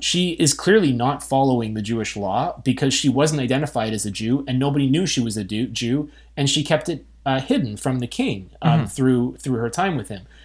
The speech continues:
Speaker 1: So clearly she was not following the law. She could have returned to Jerusalem, and she didn't. Um, there's lots of, like you said, moral ambiguity in terms of some of the things that were going on. Uh, and I think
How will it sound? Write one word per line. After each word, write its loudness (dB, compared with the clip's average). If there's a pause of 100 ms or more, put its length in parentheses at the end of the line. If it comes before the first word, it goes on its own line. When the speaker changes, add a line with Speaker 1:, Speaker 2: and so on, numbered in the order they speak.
(240)
Speaker 1:
So 2
clearly 4
she 2
was 4
not 0
following 2
the -8
law. -8 (440)
She -2
could 6
have 6
returned 2
to -4
Jerusalem, -2
and -6
she -4
didn't. -10 (540)
Um, 2 (180)
there's 4
lots 4
of, -2
like 2
you 6
said, 2
moral 2
ambiguity 0
in -4
terms -4
of -4
some 0
of -6
the -8
things -2
that -6
were -4
going -4
on. -6 (440)
Uh, 4
and 4
I 4
think 0